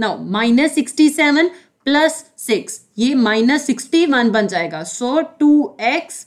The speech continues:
प्लस थ्री वाई माइनस सिक्सटी वन इक्वल टू ज़ीरो। ये मेरे पास सेकंड इक्वेशन आ गई। दोनों इक्वेशंस आ चुकी हैं, तो आप अपनी इक्वेशंस लिख लोगे। So, इक्वेशंस,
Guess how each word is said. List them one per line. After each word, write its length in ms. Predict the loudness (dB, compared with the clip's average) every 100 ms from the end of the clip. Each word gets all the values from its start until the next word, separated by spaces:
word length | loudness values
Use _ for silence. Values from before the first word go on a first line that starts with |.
| -6
प्लस 400 | -2 0 -2 -6 -14
थ्री 300 | -2 2 2
वाई 540 | 2 0 0 0 -2 -4 _ _ _ _ -10
माइनस 720 | -4 -2 -2 -2 0 -2 -2 -12 _ -16
सिक्सटी 500 | -8 -8 -6 0 0
वन 380 | 2 0 0 0 -2 _ -6
इक्वल 360 | -2 -2 2 2
टू 380 | 4 2 2 -4 -2
ज़ीरो। 380 | 2 2 0 -12 _
ये 160 | -4 0
मेरे 240 | 2 0 -2
पास 340 | 0 -2 -2 -10 _ -18
सेकंड 440 | -10 -8 0 0 0
इक्वेशन 440 | 2 4 4 0
आ 80 | -2
गई। 200 | -8 -14 -10 -2
दोनों 280 | 2 4
इक्वेशंस 540 | 4 2 2 2 2 2
आ 120 | 0
चुकी 280 | -2 0 2
हैं, 160 | 2 -2 -10
तो 60 |
आप 240 | -6 -4 -2
अपनी 200 | 0 0
इक्वेशंस 480 | 0 -2 0 -2 -2
लिख 180 | -2
लोगे। 360 | -2 -2 -2 -4 -6
So, 480 | -4 0 0 0 -4
इक्वेशंस, 880 | -8 -4 0 0 0 0 -2 -4